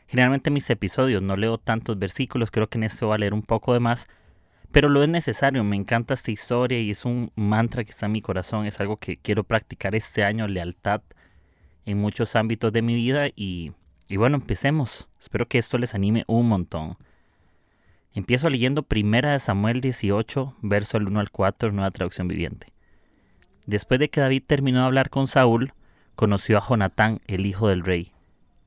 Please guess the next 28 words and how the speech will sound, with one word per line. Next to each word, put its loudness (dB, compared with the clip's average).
De 4
inmediato 6
se 0
creó 4
un 4
vínculo 2
entre 2
ellos, 2
pues 0
Jonatán 0
amó 4
a 4
David 2
como 0
a 0
sí -2
mismo. -2
A 0
partir 2
de 2
ese 2
día, 6
Saúl 4
mantuvo 4
a 8
David 4
con 4
él 2